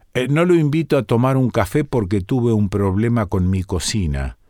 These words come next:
y siendo hoy domingo no tengo a nadie que pueda arreglarla". "Soy capaz de arreglar cualquier cocina", dije. "¿Quiere que arregle la suya?".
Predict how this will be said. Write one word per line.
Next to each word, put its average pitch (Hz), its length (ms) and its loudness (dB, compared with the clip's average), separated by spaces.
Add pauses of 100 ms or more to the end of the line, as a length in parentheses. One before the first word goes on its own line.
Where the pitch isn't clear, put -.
(340)
y 123 100 -6
siendo 131 520 0
hoy 127 240 0
domingo 117 640 0
no 131 160 -2
tengo 110 340 0
a 98 40 0
nadie 98 440 0
que 87 120 -6
pueda 87 380 -2
arreglarla". 80 880 -4 (1160)
"Soy 220 320 0
capaz 151 400 0
de 123 100 0
arreglar 107 540 -2
cualquier 113 500 -2
cocina", 101 680 -2
dije. 80 580 -6
"¿Quiere 156 280 -2
que 120 120 -4
arregle 113 480 0
la 82 140 -2
suya?". 175 480 -2